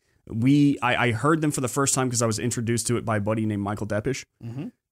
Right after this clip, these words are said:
Speaker 1: And I fell in love with them immediately. And literally that weekend, he was coming to Dallas.
Speaker 2: Oh, how fortuitous.
Speaker 1: Dude, I was, like,
Speaker 2: <laughs>
Speaker 1: freaking out. I was like, "Oh my God, we gotta go." My, my fiance's like, "I don't even know who this is."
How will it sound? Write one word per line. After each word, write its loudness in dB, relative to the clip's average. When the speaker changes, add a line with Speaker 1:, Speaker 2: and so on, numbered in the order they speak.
Speaker 1:
And 2
I 0
fell 2
in 4
love 2
with 0
them 2
immediately. 2
And 0
literally 2
that 0
weekend, -2
he -4
was -2
coming -4
to -8
Dallas. -8
Speaker 2:
Oh, 2
how 2
fortuitous. 2
Speaker 1:
Dude, 6
I 4
was, 4
like, 2
Speaker 2:
<laughs> -4
Speaker 1:
freaking 4
out. 0
I 2
was 4
like, 6
"Oh 4
my 4
God, 4
we 4
gotta 2
go." 2
My, 4
my -2
fiance's -4
like, -8
"I -10
don't -6
even -8
know -6
who -8
this -12
is." -12